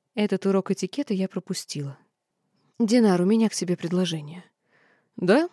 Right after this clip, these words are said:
он открыл глаза. "Я согласен". Я ещё не озвучила предложение.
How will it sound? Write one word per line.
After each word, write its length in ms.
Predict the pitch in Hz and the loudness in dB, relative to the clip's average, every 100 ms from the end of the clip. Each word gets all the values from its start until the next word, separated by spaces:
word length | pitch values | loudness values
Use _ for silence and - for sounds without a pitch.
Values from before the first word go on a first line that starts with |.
| - | 0
он 140 | 214 | 2
открыл 320 | 196 - 185 | 2 2 -2
глаза. 460 | 160 196 180 156 - - | 0 0 0 -2 -8 -4
"Я 180 | 190 285 | 0 0
согласен". 600 | 359 277 165 160 - 196 _ _ _ _ _ _ _ | 0 -4 -4 -6 -10 -16 _ _ _ _ _ _ _
Я 160 | 233 240 | 0 2
ещё 220 | 220 240 | 2 2
не 120 | 226 | 2
озвучила 500 | 226 208 247 - 285 | 4 2 -2 -2 -2
предложение. 640 | 269 226 226 190 160 147 | -2 0 0 0 -4 -6